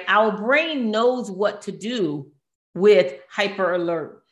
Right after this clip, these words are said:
Our brain knows what to do with conflict. Our brain knows what to do with these familiar experiences. So we oftentimes are more comfortable,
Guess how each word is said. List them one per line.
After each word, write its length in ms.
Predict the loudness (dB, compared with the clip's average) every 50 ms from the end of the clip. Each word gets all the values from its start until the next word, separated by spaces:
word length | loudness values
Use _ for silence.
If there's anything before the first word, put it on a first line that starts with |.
| _ _ -2
Our 200 | 0 0 0 0
brain 380 | 0 2 2 2 2 0 -2 0
knows 300 | 0 2 2 2 0 0
what 100 | -4 -6
to 60 | -8
do 260 | -8 -6 -6 -6 -2
with 280 | 0 2 2 0 0 -6 -14 _ _ -8
conflict. 540 | -4 -4 -2 -2 -4 -6 -8 -8 -6 -4
Our 200 | -2 -2 -2 -2
brain 420 | -2 -2 0 0 0 -2 -2 -4 -2
knows 280 | -2 -2 -2 -2 -2
what 160 | -6 -8 -8 -8
to 60 | -10
do 260 | -8 -6 -6 -6 -2
with 260 | -2 -2 -2 -2 -2
these 280 | -4 -4 -4 -6 -6 -6
familiar 960 | -6 -6 -4 -4 -4 0 0 2 2 0 0 0 0 0 -2 -4 -6 -8 -12 _ _ _ _ _ _ _ _ _ _ _ _ _
experiences. 1200 | -4 -4 -4 -6 -8 -6 -4 -4 -2 -2 -4 -6 -6 -8 -10 -12 -12 -14 -14 -14 -16 -18 -20 -20 _ _ _
So 200 | _ -6 -4 -4 -2
we 500 | -2 -2 -2 -2 -2 -4 -6 -10 -14 _
oftentimes 1040 | -2 -2 -2 -2 -2 -4 -6 -8 -6 -4 -2 -2 -2 -2 -2 -4 -8 -10 -12 -14 -20 _ _ _ _ _ _ _ _ _ _ _ _ _ _ _ _ _ 0
are 180 | 2 2 2
more 400 | 2 2 2 0 0 0 -2 -8
comfortable, 1000 | -6 -2 0 0 0 0 -4 -4 -4 -2 -2 -2 -2 -2 -2 -6 -8 -10 -12 -18